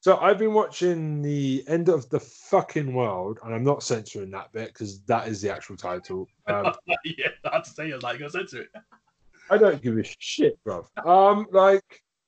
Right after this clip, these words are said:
Speaker 1: it's the, um, it's the, have you guys seen this one before?
Speaker 2: No, I haven't seen it. I've heard of it. I've heard of it everywhere. I've not, I haven't seen it though.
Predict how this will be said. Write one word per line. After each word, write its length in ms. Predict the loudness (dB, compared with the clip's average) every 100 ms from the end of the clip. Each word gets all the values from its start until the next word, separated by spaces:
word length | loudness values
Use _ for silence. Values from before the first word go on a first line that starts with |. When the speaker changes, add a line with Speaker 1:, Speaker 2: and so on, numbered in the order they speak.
| _ _ -2
Speaker 1:
it's 480 | -2 -2 -8 -10
the, 1300 | 0 2 4 4 2 2 2 2 0 2 0 0 -4
um, 640 | -2 2 4 4 2 -2 -10 _ -6
it's 320 | -4 -4 -10 0
the, 180 | 2
have 140 | 4 4
you 100 | 6
guys 220 | 6 6
seen 120 | 4
this 160 | 2 2
one 140 | 0
before? 400 | 0 2 2 2 -4 _ _ _ _ -20 -20 -20 _ _ _ _ _ _ _ _ _ -16
Speaker 2:
No, 160 | -4 0
I 100 | 0
haven't 140 | 0
seen 180 | -4 -6
it. 80 | -6 -16 -2
I've 80 | 6
heard 160 | 6
of 100 | 6
it. 60 | 2
I've 220 | 2 6
heard 80 | 8
of 80 | 8
it 140 | 6 4 0
everywhere. 460 | 2 4 6 4 0
I've 120 | -8 -4
not, 140 | 0
I 40 |
haven't 120 | 0 0
seen 140 | -6
it 40 |
though. 160 | -6